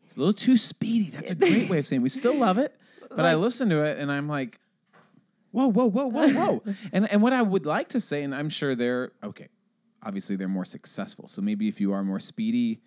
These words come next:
Speaker 1: you get more
Speaker 2: Yeah.
Speaker 1: successful. They've also been at it a little bit longer than us, much longer actually, probably five years. But, um, I,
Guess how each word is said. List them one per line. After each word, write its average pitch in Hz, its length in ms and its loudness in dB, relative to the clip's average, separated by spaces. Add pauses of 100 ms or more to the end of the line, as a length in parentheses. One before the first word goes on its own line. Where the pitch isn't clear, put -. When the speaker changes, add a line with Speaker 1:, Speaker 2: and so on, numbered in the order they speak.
(140)
Speaker 1:
you 104 80 -10
get 101 100 -4
more 101 100 -2
Speaker 2:
Yeah. - 60 -6
Speaker 1:
successful. 98 680 -8 (600)
They've 113 160 2
also 107 260 0
been 117 140 2
at 104 200 -2
it 98 60 -6
a - 40 -12
little 101 160 -4
bit 92 140 -6
longer 92 360 -4
than 90 100 -4
us, 92 220 -8
much 104 180 -4
longer 95 340 -8
actually, - 300 -14
probably 98 280 -6
five 98 280 -6
years. 92 260 -6
But, 101 240 -6 (600)
um, 98 520 -2 (1300)
I, 120 640 2